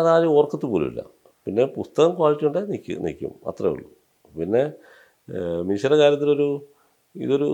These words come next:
സാംസ്കാരിക വിവാദമായതുകൊണ്ട് ആൾക്കാരുടെ ഓർമ്മ കുറച്ച് കാലം കൂടെ നിൽക്കും, അത്രേ ഉള്ളൂ, വേറെ കുഴപ്പമൊന്നുമില്ല. ഒരു, കാരണം മലയാളത്തിലെ എത്രയോ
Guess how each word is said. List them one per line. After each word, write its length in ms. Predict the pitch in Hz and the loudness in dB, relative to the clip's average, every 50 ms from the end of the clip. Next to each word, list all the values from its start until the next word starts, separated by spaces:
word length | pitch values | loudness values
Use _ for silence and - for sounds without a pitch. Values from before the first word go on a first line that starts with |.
| 101 - - | -4 -2 2
സാംസ്കാരിക 680 | 117 117 127 139 139 - - - 165 170 170 175 170 160 143 | 4 6 6 4 4 0 0 2 4 4 4 4 2 2 4
വിവാദമായതുകൊണ്ട് 680 | 131 127 127 127 123 120 113 110 107 107 107 107 107 101 | 6 6 6 6 8 8 6 6 6 4 2 4 4 2
ആൾക്കാരുടെ 360 | 98 95 - 113 117 117 117 107 | 2 2 2 2 2 2 2 2
ഓർമ്മ 200 | 104 98 98 104 101 - | 0 0 -2 -2 -4 -4
കുറച്ച് 200 | 92 90 - 95 | -6 -6 -2 -2
കാലം 140 | 95 95 92 90 | 0 0 0 -2
കൂടെ 100 | 90 80 69 | -2 -4 -6
നിൽക്കും, 240 | 65 - - - - _ _ _ _ _ _ _ - 87 85 - 95 | -8 -10 -14 -18 -20 _ _ _ _ _ _ _ -20 -12 -10 -8 -8
അത്രേ 180 | - 110 110 95 | -4 -2 -2 -2
ഉള്ളൂ, 120 | 69 65 67 73 | -2 -4 -6 -6
വേറെ 160 | 78 90 98 95 | -4 -2 -2 -2
കുഴപ്പമൊന്നുമില്ല. 460 | 90 92 98 85 87 82 - 80 76 - - - - - - - - _ _ _ _ _ _ - - 120 113 - - - - _ _ _ _ - 101 104 104 98 | -2 -2 -4 -2 -2 -2 -4 -4 -6 -8 -8 -10 -12 -14 -18 -20 -20 _ _ _ _ _ _ -20 -20 -20 -20 -20 -20 -20 -20 _ _ _ _ -8 -6 -4 -4 -2
ഒരു, 160 | 95 95 95 95 - - - - - 92 | -2 -2 -2 -4 -4 -8 -12 -6 -2 0
കാരണം 200 | 113 139 170 170 | 0 2 2 0
മലയാളത്തിലെ 400 | 151 139 143 151 160 156 170 170 160 151 | 2 4 4 4 2 2 0 0 -2 -2
എത്രയോ 260 | 160 151 156 160 | 0 -2 -2 -2